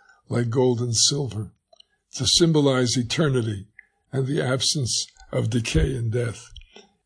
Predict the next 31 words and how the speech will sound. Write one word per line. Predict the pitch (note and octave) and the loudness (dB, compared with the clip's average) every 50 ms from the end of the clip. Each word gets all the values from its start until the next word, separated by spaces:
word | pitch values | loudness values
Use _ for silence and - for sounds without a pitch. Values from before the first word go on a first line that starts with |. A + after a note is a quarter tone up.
| _ - | _ 6
In | F3+ F#3 | 8 10
this | F3 E3 D3 - | 10 8 8 8
space, | - - - D#3 D#3 D#3 D3+ C#3 - - D3 | 6 8 10 10 10 10 8 6 4 2 4
no | D3+ D#3 D#3+ | 6 6 8
human | D#3 D3 C#3+ D3+ D3+ C#3+ C#3 C#3+ C#3+ C#3+ C#3 C3+ | 8 8 6 4 4 4 4 2 2 0 0 2
death | A2+ C#3 C#3+ C#3+ - C#3 | 4 6 6 6 4 2
is | C#3+ B2 - | 2 2 0
present. | - - E3+ D#3+ E3 D#3 C#3+ C3 F#2+ F#2+ - - - - _ _ - - - - _ _ _ - - _ | 2 4 4 4 6 4 2 -2 -4 -6 -8 -12 -14 -18 _ _ -20 -20 -20 -20 _ _ _ -20 -4 _
Even | - E3+ F#3+ E3+ G3+ F#3+ - | 2 4 4 4 4 2 2
people | - F3+ F#3 D#3 F3 | 2 0 4 6 8
who | F3 E3+ | 8 8
have | D#3+ D#3+ D3+ | 8 8 8
been | E3+ G3+ | 8 8
in | A#3 A#3+ F#3+ | 8 4 4
proximity | C3+ D#3 D#3+ D#3 C3+ - - - G#3+ A3+ A3 G3+ F3 | 6 8 8 8 8 6 4 4 4 6 6 6 6
to | D3 B2 | 4 4
death | A#2 A#2 A2 G2+ G2 F#2+ - - - - - _ _ _ _ _ _ _ _ _ - | 4 2 2 0 0 -4 -8 -14 -18 -18 -20 _ _ _ _ _ _ _ _ _ -2
and | B2 C3+ C3+ | 0 2 4
a | C3 B2+ | 4 6
result | B2+ B2 A#2 A2 C#3 C#3 C#3 C#3 C#3 - | 6 4 4 4 4 4 4 2 2 0
become | C3 A#2 - C3+ C3+ C3 B2 | -2 0 2 2 2 2 2
ritually | A#2 A#2+ B2+ - - B2 A#2+ B2 A#2+ | 2 0 2 2 2 2 2 2 2
impure | A#2+ B2 A#2 A2+ B2 C3 C3+ C#3 D3 D#3 D#3+ D#3 - - - _ _ _ _ _ _ _ _ _ _ _ _ - | 0 -2 -2 -2 0 2 2 2 2 0 -4 -8 -12 -18 -20 _ _ _ _ _ _ _ _ _ _ _ _ 4
cannot | - - E3 E3 F3 F3+ F3 F3+ | 6 6 8 8 8 6 6 8
enter | F#3+ G3 G3 - - D3+ A2+ G2+ - - - - _ _ _ _ _ _ | 8 6 6 6 4 2 2 2 -2 -10 -16 -20 _ _ _ _ _ _
until | - A#2 A2+ - D#3+ D3+ C#3+ | -4 -4 0 2 4 6 8
they | C#3+ C#3 | 8 8
have | C#3 C#3 B2+ | 6 6 4
undergone | C#3 D3 D3 D3+ D3 C#3 C3+ B2 B2+ C3 C3 C3 B2+ C3 C3+ C3+ - - _ _ _ _ _ _ _ _ - | 4 4 4 4 4 4 4 4 4 4 4 2 0 -2 -4 -6 -8 -12 _ _ _ _ _ _ _ _ -2
a | A#2 A2+ | 0 0
purification | A2+ - C#3+ C3 A#2+ A#2 A2+ - A#2 A2 - - D3+ C#3+ C#3 A#2+ - - F#2+ F#2 | 0 2 2 4 4 2 2 -2 -2 -2 2 2 4 4 6 4 4 2 0 -4